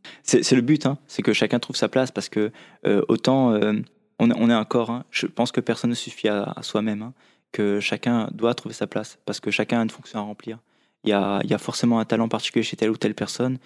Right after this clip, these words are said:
et on a forcément besoin d'être aidé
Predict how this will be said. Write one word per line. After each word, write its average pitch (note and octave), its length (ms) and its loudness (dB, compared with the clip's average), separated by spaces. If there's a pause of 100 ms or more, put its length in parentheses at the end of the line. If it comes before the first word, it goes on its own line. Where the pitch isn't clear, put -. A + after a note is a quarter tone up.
(340)
et A2+ 100 2
on A2 80 4
a G#2+ 80 2
forcément A#2+ 400 0
besoin A2+ 540 -4 (280)
d'être - 240 -2
aidé A2 380 -2